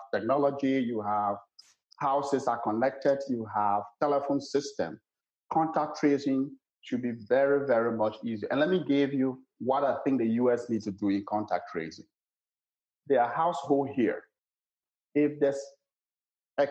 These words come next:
case in a household in the United States, we should make sure that we know the number of people that live in a household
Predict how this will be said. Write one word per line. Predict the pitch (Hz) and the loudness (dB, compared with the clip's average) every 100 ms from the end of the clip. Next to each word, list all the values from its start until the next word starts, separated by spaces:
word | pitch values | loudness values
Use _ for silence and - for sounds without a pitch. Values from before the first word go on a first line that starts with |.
| - | 0
case | 180 160 - - - - | 2 2 0 -8 -14 0
in | 156 | 2
a | 147 127 | 4 0
household | 139 139 143 - 135 127 | 0 0 0 0 -2 0
in | 131 | -2
the | 123 | -2
United | 113 113 123 139 | 0 0 2 0
States, | 139 - 71 - - - _ _ _ _ _ | -2 -8 -8 -10 -20 -20 _ _ _ _ _
we | 131 131 | -4 -2
should | 127 | 0
make | 123 151 | 0 0
sure | - 160 151 | 0 0 2
that | 131 120 | 2 0
we | 120 117 - _ 117 | -2 -6 -10 _ -4
know | 113 131 156 147 | 0 2 2 2
the | 127 | 0
number | 117 135 139 | 0 2 2
of | 113 - | 2 -2
people | 135 131 | -2 0
that | 120 | 2
live | 113 131 135 - | 2 2 2 0
in | 127 | 0
a | 120 117 | 2 2
household | 123 123 - 95 82 | 0 0 -2 -4 -4